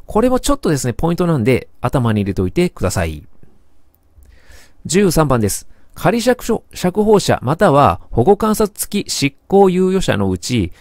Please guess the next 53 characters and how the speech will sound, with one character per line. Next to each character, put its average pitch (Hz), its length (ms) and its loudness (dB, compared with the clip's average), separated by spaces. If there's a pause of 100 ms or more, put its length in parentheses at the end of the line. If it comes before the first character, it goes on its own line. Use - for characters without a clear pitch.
(280)
暴 180 280 4
力 220 220 0
的 208 220 -4
犯 202 260 2
罪 92 280 -2
を 120 260 2
繰 - 140 0
り 175 140 -2
返 185 320 0
し - 160 -6
て 110 100 -6
い 107 160 -2
た 123 160 -2
も 101 160 0
の 101 160 0
で、 113 300 0 (320)
処 - 160 -2
遇 214 220 0
上 196 300 2
特 240 280 0
に 180 240 -2
注 214 260 -2
意 151 80 2
を 107 80 4
要 135 160 2
す 180 160 -2
る 160 80 0
者 107 200 0
に 147 120 -4
対 156 240 0
す 170 140 -8
る 135 80 0
処 123 140 0
遇 113 180 -2
を 120 260 2 (240)
何 135 260 0
と 117 120 -2
い 101 80 0
う - 20 -2
で 143 80 -2
し - 80 -2
ょ 107 60 0
う 87 40 -4
か？ 80 280 -4 (1500)
は 127 120 -2
い、 - 120 -8
特 - 280 2
定 226 260 2
暴 214 240 4
力 214 200 0
対 196 180 2
象 196 180 2
者 - 220 0